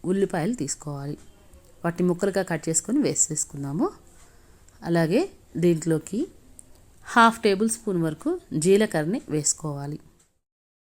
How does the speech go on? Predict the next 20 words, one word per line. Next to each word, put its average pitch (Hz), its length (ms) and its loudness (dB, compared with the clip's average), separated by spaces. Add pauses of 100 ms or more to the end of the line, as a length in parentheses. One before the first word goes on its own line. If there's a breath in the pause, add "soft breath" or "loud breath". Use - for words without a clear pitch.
ఇప్పుడు 214 240 -6
దీన్ని 208 220 6 (140)
కొంచెం 220 300 6 (140)
కోర్స్గా 214 560 4 (340)
గ్రైండ్ 180 280 6
చేసుకుందాం. 160 380 0 (120)
అంటే 170 140 0 (120)
కొంచెం 180 320 -2
కచ్చాపచ్చాగా 175 640 -2
వచ్చేటట్టుగా 170 580 -4 (560 soft breath)
గ్రైండ్ 170 280 4
చేసుకుందాము. 139 560 -4 (1000)
చూడండి, 226 300 8 (360)
ఇలాగ 180 200 6 (100)
రావాలి. 143 340 -2 (580)
ఇప్పుడు 208 240 4 (260)
వంకాయ 196 300 2
ముక్కలు 190 260 0 (160)
చక్కగా 190 380 0
మగ్గిపోయాయి. 147 720 0